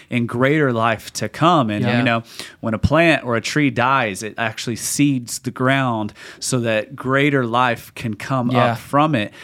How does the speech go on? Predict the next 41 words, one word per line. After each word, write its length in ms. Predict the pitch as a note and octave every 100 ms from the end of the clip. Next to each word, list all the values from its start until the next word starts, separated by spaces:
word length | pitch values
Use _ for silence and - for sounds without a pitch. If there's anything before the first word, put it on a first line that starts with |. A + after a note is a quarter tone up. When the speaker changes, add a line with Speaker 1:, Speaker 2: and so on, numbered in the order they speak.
| -
Speaker 3:
Yeah. 160 | C#3+ C#3
Speaker 1:
and 160 | - A2+
so 300 | - C#3+ D#3
on. 160 | A#2
I 20 | G#2+
mean, 140 | G#2+
I 80 | A2
could 160 | B2+
give 180 | A#2 B2+
you 80 | A2
tons 400 | F#2 - D3+ D#3+
of 80 | A#2
examples 540 | G2+ G#2+ B2 G2+ F#2+
'cause 160 | - G#2
I 80 | G#2
just, 200 | G#2 - -
I, 140 | A2+
I 160 | - A2
love 420 | A#2 A#2+ C3 B2+
that 260 | A2+ G#2+ - - _
life 440 | - G#2+ A#2+ C3+ -
always 320 | B2 A#2+ A2+
has 220 | A#2+ A2+
the 80 | G2+
victory. 440 | F#2+ A#2+ - F#2+ -
It 140 | A#2+
Speaker 2:
Mm-hmm. 60 | B2
Speaker 1:
is 260 | C#3+ D3 B2
who 100 | C#3
God 260 | B2+ A#2+
is, 240 | A2+ A2+ B2
Speaker 3:
Yes. 320 | A#2 - -
Speaker 1:
and 100 | A2
it's 260 | G#2+ G#2+ -
what 360 | A2+ B2 D3
he's 180 | C#3 C#3
been 220 | A#2+ A#2+
doing 400 | A2 B2+ B2+ A#2+
since 400 | A2 - C3+ A#2
the 80 | -
beginning. 580 | G#2+ G2+ B2+ C3 A2 G2+